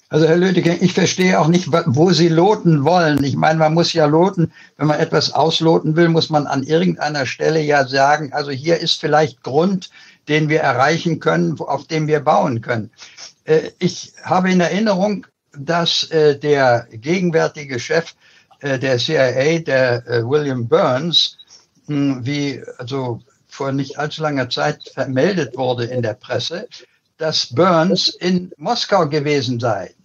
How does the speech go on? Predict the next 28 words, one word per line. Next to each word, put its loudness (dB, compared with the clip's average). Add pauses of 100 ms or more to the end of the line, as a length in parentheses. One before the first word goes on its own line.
(120)
dass -2
er 0
wohl -2
auch -4
mit -6
Putin -6
gesprochen -6
habe -4 (520)
und -2
zurückgekommen 0
sei 2 (380)
und -12
gesagt -2
habe, 0 (460)
es -6
ist -8 (200)
hoffnungslos, -6 (320)
wir -4
kommen 0
nicht -2
voran. -2 (520)
Und 0
ich 0
meine, 2
der 2
Burns 2
ist -2
jemand, -2